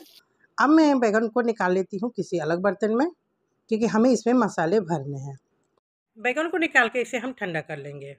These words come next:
और इधर बैंगन भी हमारा ठंडा हो गया। हम मसालों में हमने थोड़ा सा धनिया पत्ता डाल दिया है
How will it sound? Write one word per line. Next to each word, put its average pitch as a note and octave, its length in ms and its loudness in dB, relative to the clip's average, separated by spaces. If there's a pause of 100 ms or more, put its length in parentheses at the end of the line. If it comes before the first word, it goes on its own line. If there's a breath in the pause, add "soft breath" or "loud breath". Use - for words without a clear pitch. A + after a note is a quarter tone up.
(720)
और G#3 100 -2
इधर A#3 180 -2
बैंगन A#3 320 2
भी C#4 100 -2
हमारा C4+ 260 2
ठंडा A#3 360 -2
हो C4 100 -2
गया। B3 240 0
हम A3+ 120 -4
मसालों B3+ 340 2
में D4 100 -2
हमने A#3 200 -2
थोड़ा A3+ 200 -2
सा A#3+ 160 -6
धनिया F#3+ 280 -6
पत्ता G3+ 240 -6
डाल F#3+ 220 -2
दिया G3+ 220 -4
है B3 180 -6